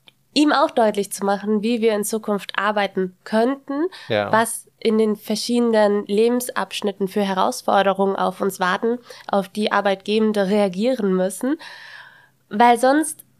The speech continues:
Speaker 1: ist meine Sorge halt, dass der, dieser, dieser klassische Mittelstand, wir haben da vorhin schon in der Kaffeeküche kurz drüber gesprochen, dass der auf der Strecke bleibt.
Speaker 2: Ja, also ich glaube, ich bin, ich bin bei dir. Ich glaube, vielleicht gibt's zwei Udo Müller-Themen. Das eine Udo Müller-Thema ist,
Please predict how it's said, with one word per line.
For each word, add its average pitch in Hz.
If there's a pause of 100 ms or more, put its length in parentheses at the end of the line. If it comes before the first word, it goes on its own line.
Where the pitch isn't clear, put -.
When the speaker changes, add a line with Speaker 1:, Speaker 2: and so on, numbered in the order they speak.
(120)
Speaker 1:
ist 226
meine 285
Sorge 240
halt, 214
dass 220
der, 220
dieser, 208
dieser 208
klassische 240
Mittelstand, 214
wir 202
haben 202
da 208
vorhin 208
schon 220
in 196
der 196
Kaffeeküche 214
kurz 208
drüber 208
gesprochen, 214 (260)
dass 214
der 226
auf 233
der 220
Strecke 226
bleibt. 175
Speaker 2:
Ja, 110
also 127
ich 131
glaube, 156 (360)
ich 143
bin, 170 (160)
ich 147
bin 147
bei 123
dir. 190
Ich 143
glaube, 151
vielleicht 147
gibt's -
zwei 147
Udo 160
Müller-Themen. 147
Das 131
eine 160
Udo 165
Müller-Thema 160
ist, 151